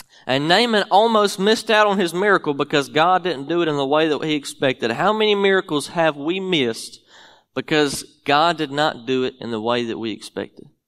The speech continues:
How many breakthroughs in my life has God tried to give me, but I could not accept it because it did not happen in the way that I thought it should go?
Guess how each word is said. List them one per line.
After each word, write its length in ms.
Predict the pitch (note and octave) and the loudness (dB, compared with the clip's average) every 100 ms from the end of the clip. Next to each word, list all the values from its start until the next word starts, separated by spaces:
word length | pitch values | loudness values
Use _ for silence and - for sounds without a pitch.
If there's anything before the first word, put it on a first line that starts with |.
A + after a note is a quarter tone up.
| _ _ _ _ _ _ _ - | _ _ _ _ _ _ _ -6
How 240 | C#3 F3+ | 0 0
many 260 | G#3 G#3 F#3 | 0 -2 -2
breakthroughs 680 | C#3+ F3 E3+ - D#3+ C#3+ | 0 0 0 -2 -2 -2
in 80 | D3 | 0
my 180 | D#3 E3 | 2 2
life 380 | D3+ C3 B2+ - | 4 2 0 -2
has 220 | B2+ A#2+ | -4 -2
God 360 | C#3 C3 D3 | 0 2 0
tried 400 | - D#3 E3+ G#3+ | -2 0 2 2
to 60 | G3 | -2
give 360 | E3 G3+ G#3+ C#3 | -4 -2 -2 0
me, 380 | C3 A#2 - - - - | -2 -4 -8 -20 -20 -10
but 180 | A#2+ C#3+ | 0 4
I 100 | D#3+ | 4
could 260 | E3+ G#3+ F#3+ | 2 -2 -2
not 220 | G3+ F#3+ | 2 0
accept 480 | F3+ - G#3+ G#3 G#3 | 0 -4 0 0 0
it 140 | C#3 | -4
because 320 | D3 E3 D3 | -2 -2 -2
it 100 | D3+ | -2
did 140 | C3+ C3 | -4 0
not 260 | D3+ E3+ | 2 2
happen 320 | E3 F#3+ F#3 D#3 | 0 -2 -2 -6
in 120 | D3 | -4
the 80 | C#3 | 0
way 220 | D3+ D#3 | 2 0
that 120 | C#3+ | 0
I 160 | D3 E3+ | 0 0
thought 240 | E3 D3+ | -2 -2
it 100 | C#3+ | -4
should 220 | - A#2 | -12 -8
go? 160 | A2+ | -6